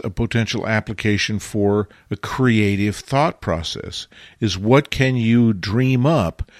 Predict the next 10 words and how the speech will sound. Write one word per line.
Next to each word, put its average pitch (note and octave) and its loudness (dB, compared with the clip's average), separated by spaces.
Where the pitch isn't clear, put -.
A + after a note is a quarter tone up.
that A#2+ -2
might B2+ 0
be G#2 0
fun, C3+ 0
photographic, C#3 2
possibly A#2 0
even A#2 0
instantaneous, A2 -4
maybe G2+ 0
shooting G2+ 0